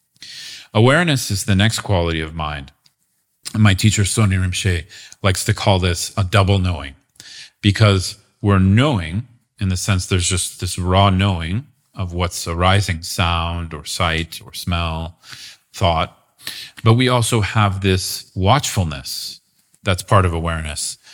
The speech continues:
that also knows we're knowing, right? So it's a sense of watchfulness. It's a sense of being able to bear witness.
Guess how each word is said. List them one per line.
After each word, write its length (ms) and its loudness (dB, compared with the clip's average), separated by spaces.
that 180 0
also 300 0
knows 400 0
we're 80 -2
knowing, 340 -8
right? 280 -4
So 140 -6
it's 120 -4
a 40 0
sense 360 0
of 120 0
watchfulness. 720 2
It's 120 -12
a 60 -6
sense 320 -2
of 140 -6
being 140 0
able 180 -4
to 100 -6
bear 240 0
witness. 520 -10